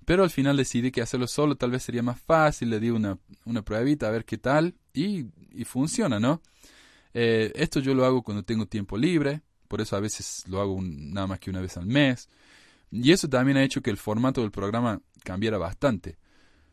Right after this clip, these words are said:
Pero siempre estoy abierto a que alguien participe en el programa y sería buenísimo si Joel decidiera volver algún día, aunque f-, más no fuera una vez cada tanto. Ah,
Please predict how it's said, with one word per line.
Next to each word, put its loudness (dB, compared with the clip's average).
Pero 2
siempre 0
estoy 4
abierto 4
a 0
que -2
alguien 2
participe -4
en 0
el -2
programa 0
y -6
sería 2
buenísimo 2
si -10
Joel 0
decidiera 2
volver 2
algún 0
día, 4
aunque -6
f-, -14
más -4
no -2
fuera -2
una -2
vez -4
cada -4
tanto. 0
Ah, -4